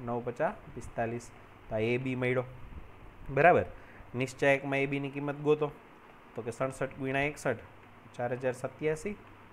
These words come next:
અને સત્યાસી ગુણ્યા સુડતાલીસ, ચાર હજાર નેવાસી. તો નિશ્ચયકમાં એ બીની કિંમત મળી માઇનસ બે, બરાબર, which is not equal to zero. એટલે એ બી હોલ ઇન્વર્સનું અસ્તિત્વ છે. હવે મારે adjoint of એ બી ગોતવો પડે.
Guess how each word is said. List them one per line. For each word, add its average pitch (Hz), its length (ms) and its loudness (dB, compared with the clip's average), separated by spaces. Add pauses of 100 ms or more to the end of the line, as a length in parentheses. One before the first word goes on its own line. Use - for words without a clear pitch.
(100)
અને 113 120 -6
સત્યાસી 131 520 -4
ગુણ્યા 127 280 0
સુડતાલીસ, 127 560 -2
ચાર 113 180 2
હજાર 139 260 2 (240)
નેવાસી. 104 440 -6 (540)
તો 110 60 -8
નિશ્ચયકમાં 127 540 -2
એ 127 80 0
બીની 127 240 -4
કિંમત 131 320 -6
મળી 127 180 -2
માઇનસ 120 640 0 (300)
બે, 120 240 0 (640)
બરાબર, 139 280 4
which 120 180 -6
is 120 140 -4
not 135 180 -2
equal 143 280 2
to 143 80 0
zero. 139 220 2 (800)
એટલે 117 380 2
એ 131 120 -2
બી 139 140 0
હોલ 131 200 2
ઇન્વર્સનું 131 440 -4
અસ્તિત્વ 151 440 -2
છે. - 400 -4
હવે 110 140 -2
મારે 117 260 2
adjoint 135 340 -2
of 135 140 -2
એ 143 100 -2
બી 139 120 -2
ગોતવો 143 280 0
પડે. 143 200 0